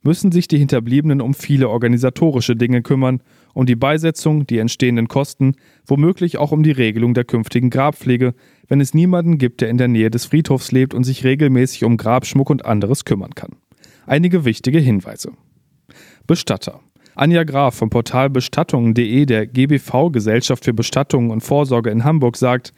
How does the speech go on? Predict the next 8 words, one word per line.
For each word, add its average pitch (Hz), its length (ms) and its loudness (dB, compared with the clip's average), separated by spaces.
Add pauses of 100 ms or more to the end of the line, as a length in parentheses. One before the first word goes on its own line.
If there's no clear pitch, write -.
(380)
man 131 140 0
sollte 160 240 0
immer 185 260 2
mehrere 143 480 0
Angebote 127 600 2
einholen 131 500 2
und 104 140 -6
vergleichen. - 540 -4